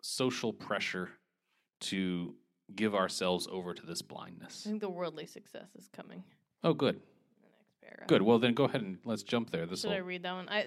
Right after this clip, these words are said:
Speaker 2: so the,
Speaker 1: Read
Speaker 2: this
Speaker 1: the whole
Speaker 2: quote,
Speaker 1: one. Go ahead.
Speaker 2: <laughs> stream of consciousness,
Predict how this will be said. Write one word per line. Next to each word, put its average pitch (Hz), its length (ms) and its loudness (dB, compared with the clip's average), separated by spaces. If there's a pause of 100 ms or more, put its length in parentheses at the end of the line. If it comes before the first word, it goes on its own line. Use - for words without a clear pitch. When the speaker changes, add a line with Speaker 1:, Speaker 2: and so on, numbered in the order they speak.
(100)
Speaker 2:
so 220 200 -2
the, 196 320 -4 (140)
Speaker 1:
Read 123 100 4
Speaker 2:
this - 60 4
Speaker 1:
the 90 80 0
whole 90 100 2
Speaker 2:
quote, - 100 0
Speaker 1:
one. - 80 -8 (640)
Go 107 100 0
ahead. 95 180 0
Speaker 2:
<laughs> - 60 -20
stream - 400 -8
of 202 120 -10
consciousness, 190 760 -12